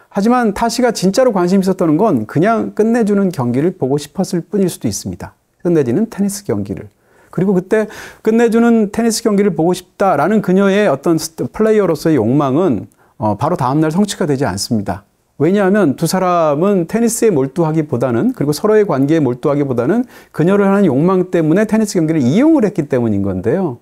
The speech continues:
바로 그렇기 때문에 이 영화는 두 사람이 열여덟 살 때 대결을 벌였던 그 단식 결승에, 어, 실제로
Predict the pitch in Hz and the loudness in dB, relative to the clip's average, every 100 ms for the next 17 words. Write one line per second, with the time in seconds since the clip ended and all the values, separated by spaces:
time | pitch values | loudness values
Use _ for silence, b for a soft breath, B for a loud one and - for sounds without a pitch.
0 | b 175 226 233 247 240 254 233 233 202 | b -2 0 0 0 0 2 4 4 4
1 | 220 220 214 202 214 233 220 196 190 202 | 2 2 2 2 2 4 2 2 0 2
2 | 202 196 185 190 202 175 156 196 190 185 | 2 2 2 2 4 4 4 2 2 0
3 | 160 170 160 143 180 175 151 143 143 151 | -2 -2 0 0 2 0 0 -2 0 0
4 | 151 123 139 175 160 135 - 151 143 139 | 0 0 0 0 0 -2 -2 0 2 2
5 | 139 170 208 208 196 B B B 117 220 | 2 2 0 -2 -4 B B B -4 -2
6 | 214 202 180 | 2 2 2